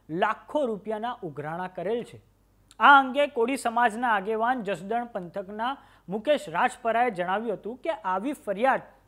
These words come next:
બસો ત્રીસ જેટલા વિદ્યાર્થીઓએ કરી છે અને હવે આધાર પુરાવાના આધારે રજૂઆત મુખ્યમંત્રીને કરવામાં આવી છે.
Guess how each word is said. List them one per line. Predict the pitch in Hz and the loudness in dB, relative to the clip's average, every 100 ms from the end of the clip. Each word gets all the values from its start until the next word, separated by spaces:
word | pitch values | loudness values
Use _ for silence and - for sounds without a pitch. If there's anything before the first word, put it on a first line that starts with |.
| - | -4
બસો | 214 - 311 | -4 -2 -6
ત્રીસ | - 311 349 208 | -4 0 0 0
જેટલા | 240 240 254 | -4 -4 -8
વિદ્યાર્થીઓએ | 190 139 170 214 214 233 220 | -8 -10 -4 -4 -4 -4 -6
કરી | - 170 226 | -6 -8 -8
છે | 277 320 _ _ - | -10 -12 _ _ 0
અને | 247 311 | 2 2
હવે | 190 233 | 2 4
આધાર | 320 196 190 180 254 339 | 4 6 4 8 8 8
પુરાવાના | 302 269 262 240 226 233 269 294 - _ _ _ | 2 2 4 4 4 0 -2 -6 -20 _ _ _
આધારે | 196 208 277 262 151 - _ - | 0 4 6 6 2 -8 _ -4
રજૂઆત | 170 180 233 269 302 302 | -2 0 0 2 0 -2
મુખ્યમંત્રીને | 175 170 - 233 226 220 240 247 | -14 -10 -10 -8 -10 -8 -8 -8
કરવામાં | 247 165 160 180 180 | -10 -10 -8 -8 -8
આવી | 151 208 | -6 -8
છે. | - | -8